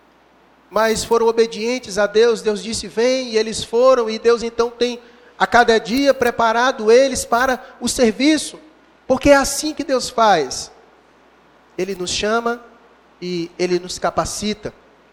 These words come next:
Você não precisa saber, você precisa apenas obedecer. Quando Ele disser: "Vem",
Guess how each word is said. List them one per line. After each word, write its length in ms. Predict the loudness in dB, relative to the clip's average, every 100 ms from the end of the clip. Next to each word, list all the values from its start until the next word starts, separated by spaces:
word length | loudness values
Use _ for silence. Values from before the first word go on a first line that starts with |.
| -4
Você 160 | -2
não 140 | 0 0
precisa 520 | -2 -2 -6 -8 -8
saber, 560 | -6 -6 -6 -6 -6 -10 _ _ _ -12
você 180 | -8 -8
precisa 440 | -6 -8 -8 -8
apenas 400 | -6 -6 -6 -6
obedecer. 600 | -6 -4 -4 -4 -6 -8
Quando 220 | -8 -10
Ele 120 | -8 -8
disser: 380 | -8 -6 -6
"Vem", 360 | -6 -6 -6 -8